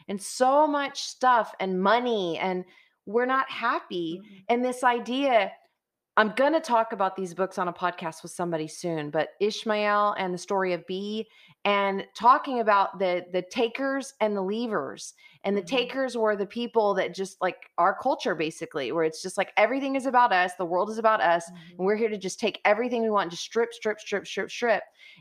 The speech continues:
Speaker 1: And we're supposedly the rich or the wealthy,
Speaker 2: Mm-hmm.
Speaker 1: and the poor people are just happily taking what they need and
Speaker 2: Yeah.
Speaker 1: leaving the rest.
Speaker 2: Mm-hmm.
Speaker 1: The animals take what they leave, they leave the rest.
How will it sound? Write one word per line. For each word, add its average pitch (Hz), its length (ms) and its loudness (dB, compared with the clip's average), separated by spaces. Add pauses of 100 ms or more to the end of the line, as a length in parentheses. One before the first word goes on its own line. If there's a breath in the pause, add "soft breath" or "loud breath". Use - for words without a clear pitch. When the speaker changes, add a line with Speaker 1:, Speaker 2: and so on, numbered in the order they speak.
Speaker 1:
And 208 200 2
we're 254 160 2
supposedly 247 640 -2
the 185 140 0
rich 170 720 2
or 202 120 2
the 175 100 4
wealthy, 175 680 4
Speaker 2:
Mm-hmm. 185 140 -20 (200)
Speaker 1:
and 226 300 6
the 214 120 6 (140)
poor 339 520 4
people 175 560 -2
are 214 140 4
just 220 280 -6 (200)
happily 240 880 0 (840)
taking 220 280 -4
what 240 140 -2
they 285 100 -2
need 208 360 -2 (640)
and 202 120 0
Speaker 2:
Yeah. 190 60 0
Speaker 1:
leaving 190 260 0
the 240 80 -2
rest. 277 460 0 (300)
Speaker 2:
Mm-hmm. 190 220 -14
Speaker 1:
The - 160 0
animals 240 800 0 (640)
take 175 240 -4
what 254 80 -2
they 277 140 0
leave, 208 360 -2 (400)
they 190 320 0 (160)
leave 170 240 -2
the 220 80 2
rest. 285 320 0